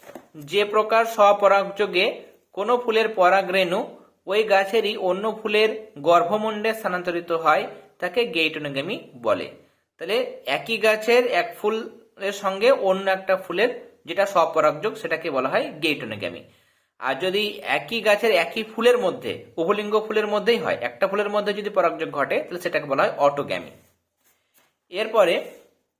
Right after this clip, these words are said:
মিলার ও উডের পরীক্ষায় মিথেন, অ্যামোনিয়া আর হাইড্রোজেন অনুপাত, এটা হচ্ছে টু is to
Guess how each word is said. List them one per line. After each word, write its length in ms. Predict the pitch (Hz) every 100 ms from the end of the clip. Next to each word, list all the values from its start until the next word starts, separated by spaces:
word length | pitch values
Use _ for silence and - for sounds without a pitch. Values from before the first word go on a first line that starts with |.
| _ _ _ _ _ _ _ _
মিলার 480 | 156 180 208 220 226
ও 80 | 226
উডের 240 | 214 226
পরীক্ষায় 520 | 220 214 214 220 220 220
মিথেন, 460 | 196 196 220 214
অ্যামোনিয়া 460 | 208 185 190 196 202
আর 60 |
হাইড্রোজেন 380 | 190 185 185 190
অনুপাত, 580 | 190 185 180 190 208 214
এটা 180 | 160 180
হচ্ছে 360 | 175 - 180
টু 440 | 180 - 185 190 180
is 160 | 185 170 - -
to 200 | 175 175